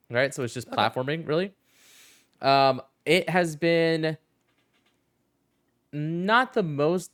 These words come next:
Speaker 1: difficult for me, but the right level of difficult for her.
Speaker 2: Okay.
Speaker 1: And so, yeah, uh, we're having a good time. Uh, we're not too, I know it's not the longest game, but we're, we've
Speaker 2: No.
Speaker 1: only played, like, an hour of it so far and stuff. Um,
Speaker 2: Okay.
Speaker 1: but I really, really love the art design of the game.
Speaker 2: Yeah.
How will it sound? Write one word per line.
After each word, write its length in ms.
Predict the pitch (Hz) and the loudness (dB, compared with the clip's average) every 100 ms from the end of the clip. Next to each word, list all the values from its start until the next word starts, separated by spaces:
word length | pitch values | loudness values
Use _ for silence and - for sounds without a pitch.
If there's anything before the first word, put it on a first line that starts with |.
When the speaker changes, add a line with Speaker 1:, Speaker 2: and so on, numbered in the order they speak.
| _ | _
Speaker 1:
difficult 540 | - 160 185 185 180 160 | -4 -2 -4 -2 -2 -2
for 140 | 156 | -6
me, 260 | 127 123 151 | -4 -4 -4
but 120 | 160 | -4
the 80 | 110 | -2
right 240 | 110 123 | 0 0
level 220 | 120 139 | 0 0
of 60 | 131 | -2
difficult 320 | 131 - 135 | -6 -6 -4
for 120 | 123 104 | -2 0
her. 340 | 107 131 190 _ _ _ | 0 0 -4 _ _ _
Speaker 2:
Okay. 220 | 202 165 160 _ _ _ | -10 -8 -10 _ _ _
Speaker 1:
And 360 | 131 131 127 123 | -2 -2 -2 -8
so, 480 | - 127 123 123 120 | -2 2 4 2 2
yeah, 240 | 214 127 | 4 4
uh, 200 | 123 120 | 4 4
we're 140 | 147 | 2
having 220 | 156 151 143 | 2 2 0
a 40 | |
good 120 | 127 | -6
time. 220 | 117 101 - _ - | -6 -6 -8 _ -2
Uh, 380 | 139 135 135 131 | 2 4 4 4
we're 420 | 151 180 175 160 - - - _ _ - | 0 0 -2 -4 -8 -14 -20 _ _ -8
not 300 | 196 220 - | -4 -4 -6
too, 160 | 170 - | -8 -2
I 80 | 160 | 0
know 120 | 156 | 0
it's 100 | 123 | -2
not 180 | 117 - | -6 -4
the 80 | |
longest 360 | 101 104 104 - | -4 -4 -4 -10
game, 260 | 107 98 110 | -10 -10 -6
but 80 | 160 | -6
we're, 80 | 151 | -6
we've 320 | 156 170 170 | -4 -4 -2
Speaker 2:
No. 60 | 202 | -4
Speaker 1:
only 120 | 175 | -4
played, 220 | 151 127 | -2 -2
like, 120 | 113 | -4
an 80 | 110 | -6
hour 320 | 101 104 104 | -8 -6 -4
of 80 | 104 | -4
it 120 | 107 - | -6 -6
so 120 | 117 | -8
far 260 | - 107 107 | -4 -4 -4
and 100 | 104 | -8
stuff. 180 | - - _ _ _ - | -12 -12 _ _ _ -6
Um, 100 | 113 107 | -2 -2
Speaker 2:
Okay. 140 | 95 - _ _ | -2 -8 _ _
Speaker 1:
but 100 | 139 | 4
I 80 | 143 | 6
really, 360 | 139 143 143 131 | 6 2 2 2
really 180 | 123 | 2
love 360 | 113 107 101 98 | 2 0 0 -2
the 260 | 110 101 101 _ | -4 -4 -6 _
art 160 | 110 | -6
design 320 | 98 104 101 98 | -4 -10 -10 -12
of 100 | 104 | -14
the 60 | |
game. 180 | 101 104 _ | -12 -12 _
Speaker 2:
Yeah. 100 | 139 | -20